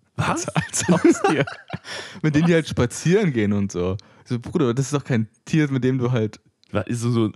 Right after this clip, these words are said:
Speaker 1: also jetzt, aber n-, also ein Fuchs oder eine Katze, die aussieht wie ein Fuchs?
Speaker 2: Schon ein Fuchs.
Speaker 1: Oder, also, also was heißt eine Katze? Oder halt ein, ein Hund?
Speaker 2: Ja, schon
Speaker 1: Weil
Speaker 2: ein Fuchs halt.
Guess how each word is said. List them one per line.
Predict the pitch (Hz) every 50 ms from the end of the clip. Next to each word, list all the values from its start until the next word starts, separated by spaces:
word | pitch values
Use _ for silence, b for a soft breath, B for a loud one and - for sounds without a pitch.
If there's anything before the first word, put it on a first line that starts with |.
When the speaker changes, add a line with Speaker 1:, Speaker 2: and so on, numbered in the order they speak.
| _ -
Speaker 1:
also | 107 110 101 92
jetzt, | 90 87 - - -
aber | 90 87 85
n-, | 82 85 87 - _ _ _ -
also | - 131 113 98 92 80 - _ _ -
ein | - 92
Fuchs | 92 - - 139 - - - - - -
oder | - 117 117
eine | 117 113 110
Katze, | - - - 113 - 120 107
die | 101 -
aussieht | 104 110 104 95
wie | 90
ein | 82
Fuchs? | - - - 80 - - - _ b b b b b
Speaker 2:
Schon | - - 135 180
ein | 180
Fuchs. | - - - 107 92 110
Speaker 1:
Oder, | 110 95 -
also, | - 104 101
also | - 95 90 90 80
was | 85 87
heißt | 90 85
eine | 90 87
Katze? | - 98 92 -
Oder | 57 80 87 85
halt | 87 87 76 -
ein, | 85 87 78 85 107 - -
ein | - 95 92
Hund? | 107 104 85 - - b b b b b b b b b b _ -
Speaker 2:
Ja, | 107 - -
schon | - 95 95
Speaker 1:
Weil | - -
Speaker 2:
ein | - 117 107
Fuchs | - - - 135 - - - -
halt. | - 90 87 - -